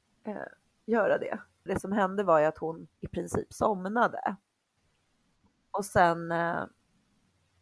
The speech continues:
en kväll då på, vad blir det, på må-, på måndagen där. Jag, eh, jag åkte hem vid ett tillfälle för att jag skulle hämta min äldsta dotter, för hon ville följa med tillbaka och säga adjö till sin mormor.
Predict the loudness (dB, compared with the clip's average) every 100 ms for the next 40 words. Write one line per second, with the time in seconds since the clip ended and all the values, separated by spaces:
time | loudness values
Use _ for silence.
0 | _ -4 -4 2 8 8 8 6 2 2
1 | 4 2 -2 _ _ _ _ _ _ _
2 | _ -8 -4 -2 -2 -4 -8 _ _ _
3 | _ _ _ _ _ -12 -6 -4 -4 -8
4 | -6 -6 -6 -10 -6 -6 -6 -6 -4 -4
5 | -4 -8 -8 -12 0 0 0 -6 _ _
6 | _ _ _ _ _ 2 4 2 -2 0
7 | 8 10 8 6 2 4 2 2 4 4
8 | 4 0 -2 0 0 2 -2 -2 -4 -2
9 | 0 2 2 0 -2 -2 0 -2 0 -2
10 | -2 -2 0 2 4 0 -2 0 0 2
11 | 2 2 -2 0 4 4 2 0 0 -2
12 | -2 0 4 4 2 -2 -10 _ -2 4
13 | 4 4 0 -4 -6 0 0 2 0 -2